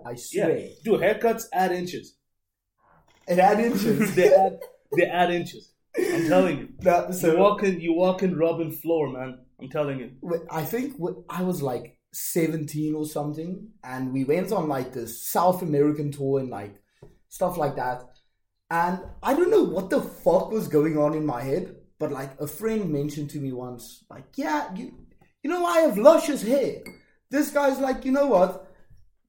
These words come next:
Speaker 1: Do you want to cut your, all, all your hair off for, like, uh,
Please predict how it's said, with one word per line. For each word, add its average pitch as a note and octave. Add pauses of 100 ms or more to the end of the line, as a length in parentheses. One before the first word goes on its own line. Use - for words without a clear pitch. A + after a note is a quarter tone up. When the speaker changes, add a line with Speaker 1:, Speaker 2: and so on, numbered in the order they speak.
Speaker 1:
Do D3
you B3+
want D4
to A3
cut A3+
your, G3
all, G3+ (100)
all A3
your E3+
hair F3+
off D#3+
for, D3+
like, B2
uh, A2